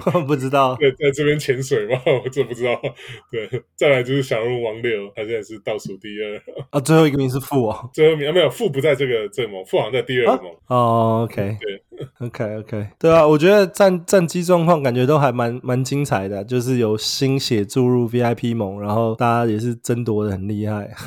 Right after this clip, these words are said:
Speaker 1: <laughs>
Speaker 2: 对啊，这个，这个盟其实，对，目前来看，大概一到，一到十吧，像第六跟，哦，第六跟，大概第六跟第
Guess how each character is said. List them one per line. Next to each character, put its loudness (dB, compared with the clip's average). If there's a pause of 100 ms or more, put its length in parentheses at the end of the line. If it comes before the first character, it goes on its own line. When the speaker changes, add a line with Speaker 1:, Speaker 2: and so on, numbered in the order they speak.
(140)
Speaker 1:
<laughs> -4
Speaker 2:
对 2
啊， -2
这 -2
个， 0
这 -4
个 0
盟 -2
其 -10
实， -4
对， 0
目 0
前 -2
来 -2
看， -6
大 -2
概 0 (120)
一 -10
到， -2
一 -10
到 2
十 -12
吧， -8 (160)
像 -4
第 -4
六 -2
跟， -8
哦， -8
第 -2
六 2
跟， -6
大 -4
概 2
第 -6
六 4
跟 -6
第 -12